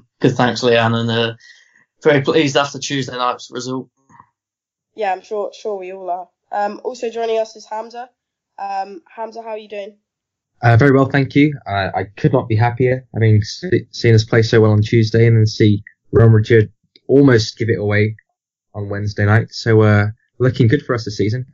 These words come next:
Speaker 3: Uh, very much looking forward to the pod and, and the rest of the games this season.
Speaker 2: Yeah, it was certainly a, a very frantic week in the Champions League. Um, to, to kick us off in terms of the pod then, uh, we'll start with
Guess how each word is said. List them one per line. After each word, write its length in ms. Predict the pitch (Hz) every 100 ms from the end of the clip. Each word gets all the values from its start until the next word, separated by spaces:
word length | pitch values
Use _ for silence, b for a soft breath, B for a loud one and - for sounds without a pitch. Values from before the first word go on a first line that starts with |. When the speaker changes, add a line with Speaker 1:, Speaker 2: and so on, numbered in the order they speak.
| -
Speaker 3:
Uh, 340 | 107 110 110 - 107 110 _ _ _ _ _ 113
very 160 | 117 117
much 180 | 110
looking 160 | 117 110
forward 200 | 110 107
to 60 | -
the 60 |
pod 180 | 113 107
and, 220 | 101 98
and 140 | 87 101
the 20 |
rest 120 | 113
of 60 | -
the 100 | 107
games 140 | 107
this 100 | 107
season. 280 | 98 104 - _ _ _ _ _ 208 202
Speaker 2:
Yeah, 100 | 214
it 60 | 190
was 160 | 196
certainly 480 | - - 254 226 226
a, 220 | 214 202 -
a 120 | 214
very 200 | 208 214
frantic 520 | 208 _ 202 202 -
week 180 | 196 190 -
in 60 |
the 80 | 185
Champions 420 | - 180 180 180 190
League. 240 | 180 165 -
Um, 280 | 180 175 180 _ _ _ _ _ _ _ _ -
to, 240 | 254 240
to 140 | - 277
kick 200 | 285 277
us 140 | 247
off 200 | 233 226
in 80 | 226
terms 280 | 226 214 208
of 80 |
the 60 | 196
pod 220 | - 214 214
then, 240 | 190 233 -
uh, 140 | - 202
we'll 100 | 202
start 260 | 208 247
with 100 | 202